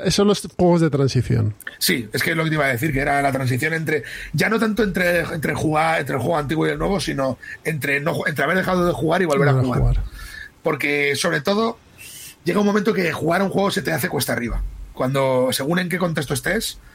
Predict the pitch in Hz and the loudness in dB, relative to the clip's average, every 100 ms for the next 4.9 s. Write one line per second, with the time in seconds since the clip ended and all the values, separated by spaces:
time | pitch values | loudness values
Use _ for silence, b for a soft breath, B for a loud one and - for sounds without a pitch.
0 | b b - - 147 143 143 127 113 98 | b b -8 -4 -2 0 0 0 -4 -8
1 | B B B - 185 214 214 156 160 175 | B B B -4 0 2 0 0 0 0
2 | 156 143 123 117 101 92 - B B - | 0 0 0 0 -4 -10 -16 B B -2
3 | 139 190 214 202 180 151 175 - 185 190 | 0 0 0 2 0 0 0 0 0 0
4 | 160 127 131 147 143 113 101 - - | 0 0 0 0 -2 -2 -4 -4 -4